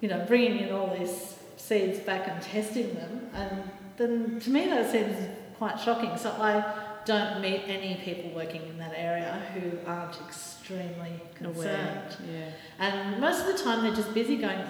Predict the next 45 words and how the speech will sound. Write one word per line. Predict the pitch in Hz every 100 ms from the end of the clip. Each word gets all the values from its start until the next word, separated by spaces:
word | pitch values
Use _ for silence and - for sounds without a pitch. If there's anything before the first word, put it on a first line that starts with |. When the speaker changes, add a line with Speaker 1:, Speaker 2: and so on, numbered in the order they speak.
| - - -
Speaker 1:
going | 190 180
about | 175 165 160
their | 160
work, | 175 214 - -
and | 185
they | 170
have | 165 180 170
their | 160
deadlines | 208 214 202 190 185 185
and | 175
everything | 170 - 190
that | 185
they | 190 185
need | 185 185
to | 185
do, | 185 175 180
and | 170 160 - - - - - -
they | 202
do | 196 180
a |
lot | 185 214
of | 240
education, | 220 214 - 170 175 240 269
but | 220 -
they | 185 185 185
just | 196 196 202
also | 196 196 208
have | 185 175 -
projects | 175 165 180 -
and | 185 180
dates | 165 175 170 202
that | 175
everything | 175 175 - 156
has | -
to | -
be | 175
done | 202 262 285
by. | 190 - - - - - - -
So | 247 247
it's | 247 247
only | 294 339
on | 294 254
the | 214
moments | 202 202 202 - -
where | 208 196 196 190